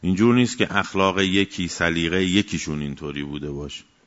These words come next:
همون شکل ظاهریش هم عین همه. یعنی شش ماه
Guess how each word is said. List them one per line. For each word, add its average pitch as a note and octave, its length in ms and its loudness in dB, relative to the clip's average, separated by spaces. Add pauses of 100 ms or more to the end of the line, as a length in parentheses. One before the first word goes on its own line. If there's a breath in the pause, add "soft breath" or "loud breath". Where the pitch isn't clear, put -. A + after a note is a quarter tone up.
(1700 loud breath)
همون A#2+ 220 8
شکل G#2 340 6
ظاهریش G2+ 560 6
هم E2 160 2
عین D#2 240 -2
همه. D2+ 360 -4
یعنی F#2+ 220 0
شش A#2 480 0
ماه F2+ 320 0